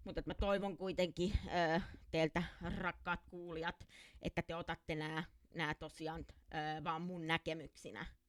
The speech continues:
koska ne on vaan toisaalta sitten kuitenkin vaan mun näkemyksiä, et eivät absoluuttisia totuuksia. Mut et mä oon tosiaan funtsinut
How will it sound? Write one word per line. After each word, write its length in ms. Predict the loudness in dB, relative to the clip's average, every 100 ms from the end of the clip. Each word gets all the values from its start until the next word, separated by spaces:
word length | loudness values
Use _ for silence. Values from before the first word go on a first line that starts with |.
| _ _ _ -12
koska 340 | -12 -8 -6 -6
ne 140 | -6 -6
on 240 | -6 -8 -8
vaan 260 | -6 -6 -6 -10 -16 -18 -18 -12
toisaalta 380 | -8 -6 -6 -6
sitten 360 | -8 -8 -8
kuitenkin 380 | -6 -6 -6 -8
vaan 140 | -8 -8
mun 180 | -10
näkemyksiä, 640 | -12 -14 -18 -20 -20 -16 -16 -16 _ _ -10
et 180 | -10 -10
eivät 380 | -10 -10 -10 _ _
absoluuttisia 800 | -10 -10 -10 -12 -12 -14 -12 -12 -12 _ _ _ _ -16
totuuksia. 640 | -12 -12 -14 -20 -20 -16 -16 -16 -20 _ _ _ _ _ -20 -20 -20 -20 _ _ -12
Mut 180 | -6
et 100 | -4
mä 80 | -2
oon 120 | -2
tosiaan 480 | -4 -6 -2 -2 -4 -8 _ -20 -12
funtsinut 800 | -6 -6 -6 -8 -8 -10 -12 -14